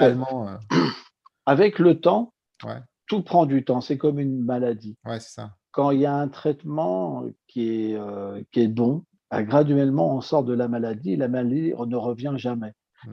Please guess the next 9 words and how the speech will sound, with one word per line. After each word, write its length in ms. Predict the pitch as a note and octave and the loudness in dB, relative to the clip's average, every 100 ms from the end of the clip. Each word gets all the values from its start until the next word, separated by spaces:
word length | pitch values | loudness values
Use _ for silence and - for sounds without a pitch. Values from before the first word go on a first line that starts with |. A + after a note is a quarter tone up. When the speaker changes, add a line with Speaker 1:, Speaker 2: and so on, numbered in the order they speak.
| G#2+ | -6
Speaker 2:
Mais 60 | G#2+ | 2
ça 120 | C3 | 4
veut 140 | C#3 | 4
pas 220 | C#3+ D3 | 6 4
dire 300 | C#3 D#3+ F3+ | 4 2 0
qu'à 160 | - C3+ | 0 -2
un 140 | C3 B2 | -2 -6
certain 580 | - E3 C#3 - C3+ | -4 -4 -4 -6 -8
stade, 540 | B2 - E3+ F#3+ F3 | -8 -4 0 2 0